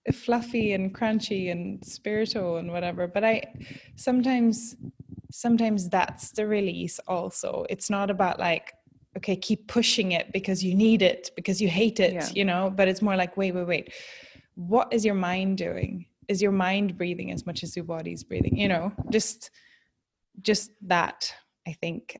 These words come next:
Speaker 1: I still like
Speaker 2: No,
Speaker 1: about. So I,
Speaker 2: definitely,
Speaker 1: I,
Speaker 2: it's
Speaker 1: I
Speaker 2: good.
Speaker 1: think I'm still gonna use that expression, Alex, if you don't <laughs> mind.
Speaker 2: <laughs> Do you use it? Is that,
Speaker 1: I
Speaker 2: is
Speaker 1: do.
Speaker 2: that
Speaker 1: I
Speaker 2: how
Speaker 1: use,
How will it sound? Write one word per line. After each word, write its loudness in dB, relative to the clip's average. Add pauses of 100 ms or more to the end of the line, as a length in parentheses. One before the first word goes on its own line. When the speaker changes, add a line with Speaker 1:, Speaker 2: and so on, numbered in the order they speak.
Speaker 1:
I -2
still -4 (120)
like -20
Speaker 2:
No, -4
Speaker 1:
about. -2
So 6
I, 8
Speaker 2:
definitely, 0
Speaker 1:
I, 4
Speaker 2:
it's 2
Speaker 1:
I 4
Speaker 2:
good. -4
Speaker 1:
think 6
I'm 6
still 2
gonna 0
use -2
that -4
expression, -8
Alex, -8
if -2
you 8
don't -6
<laughs> 6
mind. 4
Speaker 2:
<laughs> 4
Do 8
you 6 (100)
use 4 (220)
it? 6 (100)
Is -2
that, 2 (160)
Speaker 1:
I -8
Speaker 2:
is 4
Speaker 1:
do. 6
Speaker 2:
that 6
Speaker 1:
I 8
Speaker 2:
how 10
Speaker 1:
use, 12